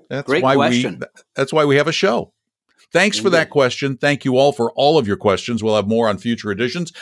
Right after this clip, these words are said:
Speaker 1: of this podcast, and I hope you'll continue to listen. Tell a friend or two or a thousand. Leave a review at Apple Podcasts if you really like us, and if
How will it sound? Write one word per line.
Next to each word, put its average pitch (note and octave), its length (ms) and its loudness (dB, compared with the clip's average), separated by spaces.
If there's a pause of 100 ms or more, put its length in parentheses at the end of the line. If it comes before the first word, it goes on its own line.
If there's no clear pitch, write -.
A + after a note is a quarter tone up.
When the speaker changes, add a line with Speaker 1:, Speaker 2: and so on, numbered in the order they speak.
(200)
Speaker 1:
of F#2+ 580 0
this F2 280 0
podcast, G#2 920 -2
and A2 180 0
I G#2 100 0
hope A#2 200 -2
you'll G#2 140 2
continue G2 420 0
to F#2 80 -2
listen. F#2+ 320 0
Tell G#2 180 2
a F2+ 60 0
friend G#2 240 -2
or F#2+ 60 -6
two G#2+ 260 -4
or F2 80 0
a D#2 60 -2
thousand. B2 500 -2 (380)
Leave E3+ 240 2
a F3 80 4
review D3 340 4
at C#3+ 60 2
Apple C#3 260 0
Podcasts C3+ 560 0
if G2+ 100 -4
you G2 120 -2
really A2 280 2
like B2+ 360 0
us, D#3 320 0 (100)
and C#3 720 -4 (260)
if F3+ 460 0